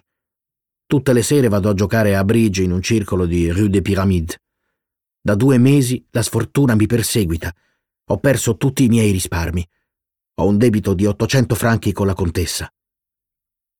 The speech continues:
Maigret ascolta con aria distratta e intanto pensa che mezza Parigi è in vacanza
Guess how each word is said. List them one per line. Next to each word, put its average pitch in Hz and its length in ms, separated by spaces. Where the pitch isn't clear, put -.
Maigret 139 420
ascolta 117 580
con 123 160
aria 123 220
distratta 95 720
e - 120
intanto 110 420
pensa 104 320
che 92 140
mezza 104 400
Parigi 98 460
è 82 40
in 92 140
vacanza 92 640